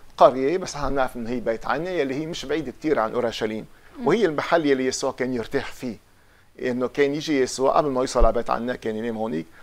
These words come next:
Speaker 1: وحتى وقت كان يروح على أورشليم كان يرجع ينام عندهم، إنه هذا البيت صار مثل بيته ليسوع.
Speaker 2: مم.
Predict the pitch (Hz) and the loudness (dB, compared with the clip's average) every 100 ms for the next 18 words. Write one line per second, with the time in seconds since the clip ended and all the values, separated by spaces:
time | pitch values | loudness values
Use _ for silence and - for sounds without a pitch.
0 | - - 208 170 160 - 151 147 170 131 | -8 -4 4 6 6 2 -2 0 0 4
1 | 123 127 127 - 156 147 143 143 131 120 | 6 4 2 -2 -4 -4 -4 0 0 -2
2 | 123 113 107 107 107 - - - 151 196 | -4 -4 -4 -6 -12 -16 -14 -2 6 8
3 | 151 190 - 160 165 135 127 139 - 101 | 8 6 4 2 0 0 2 2 0 -6
4 | 107 104 233 - | -4 -4 -6 -10